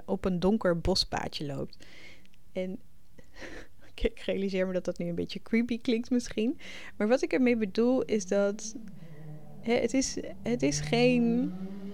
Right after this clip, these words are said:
het is niet de gebaande weg. Er zijn veel kronkelingen, er zijn obstakels. Er,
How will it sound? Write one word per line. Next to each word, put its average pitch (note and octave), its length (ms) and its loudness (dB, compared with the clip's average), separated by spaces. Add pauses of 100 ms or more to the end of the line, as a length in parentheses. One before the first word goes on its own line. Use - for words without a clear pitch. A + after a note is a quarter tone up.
(560)
het B3 180 6
is C#4 220 0
niet C4 300 6
de C4 100 6
gebaande G3+ 720 4 (160)
weg. G#3 460 2
Er G#3 300 0
zijn G#3 400 -2
veel A3+ 440 2 (120)
kronkelingen, B3 840 6
er F#3 160 0
zijn F3+ 260 -2
obstakels. A3+ 1120 0
Er, F#3+ 200 -4